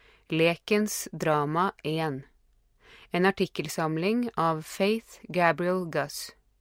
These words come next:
Høgskolen i Oslo, avdeling for lærerutdanning, oktober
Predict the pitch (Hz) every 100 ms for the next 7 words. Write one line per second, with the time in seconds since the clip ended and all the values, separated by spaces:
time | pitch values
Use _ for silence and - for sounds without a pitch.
0 | _ - - - - - - 220 208 -
1 | - 175 180 196 208 - - 196 269 -
2 | _ - 180 170 170 165 180 196 - 190
3 | 190 196 151 147 151 160 156 180 240 -
4 | _ _ _ - 202 - 180 160 151 208